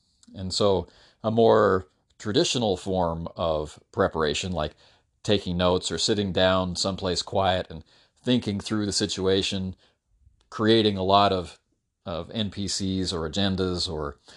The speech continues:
relationship maps or things like that on paper, that was difficult. I had that much time,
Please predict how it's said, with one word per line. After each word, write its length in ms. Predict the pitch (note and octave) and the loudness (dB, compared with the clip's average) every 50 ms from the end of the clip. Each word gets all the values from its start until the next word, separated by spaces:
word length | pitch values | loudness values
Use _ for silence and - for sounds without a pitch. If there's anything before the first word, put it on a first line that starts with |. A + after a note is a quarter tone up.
| - _ | -14 _
relationship 580 | - G#2 G2+ G#2 G2+ - F2+ F#2 - G#2+ F#2+ - | 0 2 4 4 4 2 -2 -4 -4 -4 -4 -2
maps 400 | G2 G2 G2 G2 F#2+ - - - | -2 0 0 0 -2 -4 -6 -10
or 60 | F2 | -8
things 260 | - G#2+ G#2 G#2 - | -8 -8 -6 -6 -4
like 140 | G2+ F#2 F2 | -6 -4 -2
that 220 | G2+ G2 F#2+ - | -2 -2 -2 -2
on 240 | - G2+ F2+ E2+ D#2+ | -2 -4 -4 -6 -6
paper, 480 | - - C#3+ F3 - - E2 D#2+ D#2+ - _ _ _ _ _ _ _ _ _ _ - | -6 -2 -2 -2 -2 -2 -4 -6 -8 -10 _ _ _ _ _ _ _ _ _ _ -16
that 460 | - G2+ G#2 B2 D3 D3+ - - - - | -4 2 4 6 6 6 4 0 -6 -6
was 300 | G#2 G2+ G2 F#2+ F2+ F#2+ | -4 -2 -2 -2 -4 -4
difficult. 680 | G#2 C3 C#3 - B2+ A2+ - A2 E2 - - - - - _ _ _ _ _ _ _ _ _ _ _ _ _ _ _ _ _ _ _ _ _ - | 0 0 2 2 0 -4 -6 -4 -6 -6 -8 -10 -18 -18 _ _ _ _ _ _ _ _ _ _ _ _ _ _ _ _ _ _ _ _ _ -2
I 80 | F#2 | 0
had 340 | F2 A#2+ D#3 D3+ C#3+ A#2+ - _ _ _ - | 2 4 4 4 2 0 -4 _ _ _ -18
that 360 | F2 F#2 G#2+ A#2+ B2+ - C3+ | -2 4 4 6 6 4 2
much 260 | A#2 G2 F2+ - - | -2 -4 -4 -4 -6
time, 560 | - - - - G3 G#3 D#3 F#2 D#2 D2 D2+ | -10 -10 -6 -4 0 0 0 0 -2 -4 -8